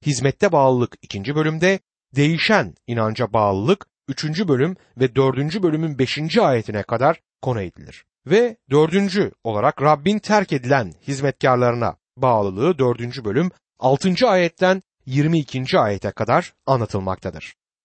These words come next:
Ölüm yatağındaki kişinin sözlerinin başka konulardan bağımsız olarak özel bir önemi bulunduğuna inanıyorum. Bu ikinci Timoteus mektubunun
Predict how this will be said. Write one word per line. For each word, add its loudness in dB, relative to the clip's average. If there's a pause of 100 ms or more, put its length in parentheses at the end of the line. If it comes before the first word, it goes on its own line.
(140)
Ölüm 2
yatağındaki 0
kişinin -4
sözlerinin 0
başka -2
konulardan 0
bağımsız 0
olarak -2 (320)
özel 2
bir 0
önemi 2
bulunduğuna -2
inanıyorum. -6 (280)
Bu 2 (120)
ikinci -4
Timoteus -6
mektubunun -2